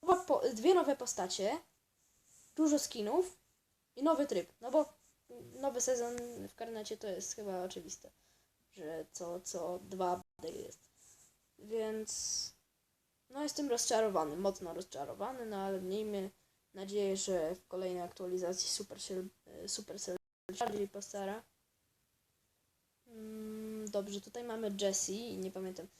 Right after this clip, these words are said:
Jessie, Search i Byron. Dobra. Zginęła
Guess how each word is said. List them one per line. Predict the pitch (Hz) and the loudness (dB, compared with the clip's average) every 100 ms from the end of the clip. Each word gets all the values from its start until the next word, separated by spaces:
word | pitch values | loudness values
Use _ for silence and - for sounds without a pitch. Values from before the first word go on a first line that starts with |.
| _ _ _ 196 | _ _ _ -8
Jessie, | 226 233 285 | -4 -2 2
Search | - 240 240 - - | 2 2 0 -4 -4
i | 220 214 214 _ _ _ _ 208 | -8 -6 -8 _ _ _ _ -20
Byron. | 208 196 202 190 165 156 - - _ _ _ _ _ _ _ _ 214 | -18 0 2 2 0 -6 -8 -16 _ _ _ _ _ _ _ _ -14
Dobra. | 190 - - - _ _ _ _ _ _ _ _ _ | -14 -12 -20 -20 _ _ _ _ _ _ _ _ _
Zginęła | - 247 233 196 180 185 190 | -12 -8 -4 0 2 0 -2